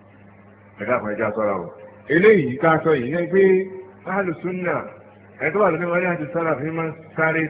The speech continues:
tọpá wò ni a ti wà lórí òdodo ni o, ti lórí ìbàjẹ́ o. Tá a bá ní mìsọ̀rọ̀ sáré láàrin màsáìlú kéékèèké, tí ò sí ẹ̀sọ́ kọ̀ sọ, àwọn ọ̀rọ̀ yẹn lélẹ̀ òun náà.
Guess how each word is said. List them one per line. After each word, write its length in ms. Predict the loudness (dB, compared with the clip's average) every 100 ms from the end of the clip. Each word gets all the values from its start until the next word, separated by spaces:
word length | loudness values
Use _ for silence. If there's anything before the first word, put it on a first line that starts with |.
| -4
tọpá 220 | -4 0 0
wò 100 | 0
ni 120 | -2
a 160 | 0 0
ti 100 | -2
wà 260 | -4 -4 -6 -10 -20 -20 -10 -4
lórí 180 | -2
òdodo 320 | -2 -2 -4 -4
ni 100 | -6
o, 120 | -8 -12
ti 60 | -14 -8
lórí 180 | -6 -6
ìbàjẹ́ 280 | -6 -6 -8
o. 80 | -10 -18 -20 -20 -20 -20 -20 -20 -6
Tá 80 | -2
a 40 | 0
bá 120 | 0
ní 80 | -2
mìsọ̀rọ̀ 380 | -2 0 0
sáré 220 | 0 -2 -2
láàrin 320 | -2 -2 -4
màsáìlú 480 | -4 -2 -2 -2 -4
kéékèèké, 540 | -6 -4 -4 -6 -6 -6 -6 -10 -20 -20 -20 -20 -20 -12
tí 120 | -2
ò 120 | -2
sí 120 | 0 -2
ẹ̀sọ́ 480 | -2 -2 -4 -4 -6
kọ̀ 200 | -6 -4
sọ, 100 | -6 -2
àwọn 160 | 0
ọ̀rọ̀ 180 | 2 4
yẹn 120 | 2 2
lélẹ̀ 200 | 2 2
òun 120 | 0
náà. 160 | -6